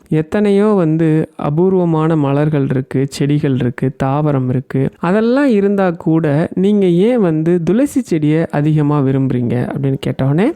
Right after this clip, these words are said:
அதுக்கு, "தேவி, உனக்கு வந்து நான் ஒரு ரகசியம் சொல்றேன். இது வரைக்கும் தேவர்களுக்கு கூட தெரியாத ஒரு ரகசியத்தை சொல்றேன். துளசி அப்படிங்கிற அந்த, அது ஒரு பெண். அந்த பெண்ணுக்கு வந்து ரொம்ப புனிதமானவள்.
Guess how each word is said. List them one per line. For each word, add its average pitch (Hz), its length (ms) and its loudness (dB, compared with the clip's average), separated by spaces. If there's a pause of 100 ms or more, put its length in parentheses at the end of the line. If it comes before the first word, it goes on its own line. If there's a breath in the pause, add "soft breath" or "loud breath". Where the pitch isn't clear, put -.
அதுக்கு, 202 800 0
"தேவி, 151 640 0
உனக்கு 156 300 0
வந்து 151 160 0
நான் 170 180 0
ஒரு 135 160 0
ரகசியம் 147 480 0
சொல்றேன். 131 420 -2
இது 139 160 0
வரைக்கும் 151 460 -2 (120)
தேவர்களுக்கு 180 580 0
கூட 180 200 0
தெரியாத 151 460 0
ஒரு 151 140 2
ரகசியத்தை 139 520 -2
சொல்றேன். 135 560 0 (140)
துளசி 202 600 0
அப்படிங்கிற 151 420 -2
அந்த, 127 500 0 (180)
அது 190 180 0
ஒரு 160 160 0
பெண். 135 280 -2 (100)
அந்த 139 220 0
பெண்ணுக்கு 165 460 0
வந்து 143 460 0
ரொம்ப 208 380 0
புனிதமானவள். 156 760 0